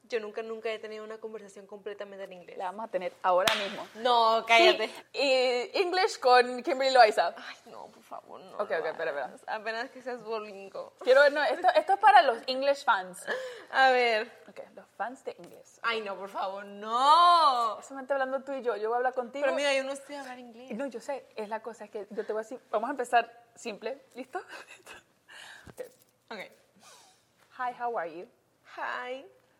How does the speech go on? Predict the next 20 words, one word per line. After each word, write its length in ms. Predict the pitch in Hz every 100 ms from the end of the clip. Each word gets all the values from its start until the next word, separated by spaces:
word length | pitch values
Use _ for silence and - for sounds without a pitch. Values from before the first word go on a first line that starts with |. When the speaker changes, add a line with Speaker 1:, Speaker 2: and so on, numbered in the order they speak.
| _ _ _ _ _ _
Speaker 2:
How 120 | 269
are, 160 | 269 233
Speaker 1:
Eh, 320 | 233 226 220
Speaker 2:
how 160 | 311 285
are 100 | 311
you? 200 | 370 359 _ _ _ _ -
Speaker 1:
Fine, 480 | 330 254 233 233 233
thanks. 480 | 226 208 208 220 320 480 _ _ _ _ _ _
Speaker 2:
Ok, 100 | 185 202
Speaker 1:
And 80 |
Speaker 2:
por- 60 | 202
Speaker 1:
you? 180 | 233 370 - _ _ _ _ _
Speaker 2:
I 160 | 180 175 185
am 140 | 190
great. 540 | 175 202 233 285 - - _ _ _ _ _ _ _ _ _ _ _ _ _ -
What 400 | 185 185 180 220
are 80 |
you 220 | 214 220 226
gonna 260 | 254 277
do 360 | 247 214 190